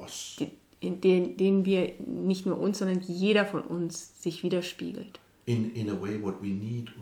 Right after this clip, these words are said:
Speaker 1: right now. So whatever you're doing, it will be reflected.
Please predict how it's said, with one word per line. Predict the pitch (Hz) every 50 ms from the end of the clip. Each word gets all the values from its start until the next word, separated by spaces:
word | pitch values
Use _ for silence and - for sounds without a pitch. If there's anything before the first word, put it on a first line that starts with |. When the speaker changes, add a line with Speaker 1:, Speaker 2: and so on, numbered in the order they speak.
| 92 90
Speaker 1:
right | 95 - 123 123 - -
now. | 90 90 101 101 - - -
So | - - - 98 104 - - _ -
whatever | 101 101 - - 107 104 110 117
you're | 95 90 107 131 160 160
doing, | - 139 127 131 127 123 120 - - - - - _
it | _ 117 104 110
will | 107
be | 101 - 104 98 95 95 98
reflected. | 95 95 - - 110 127 127 - - -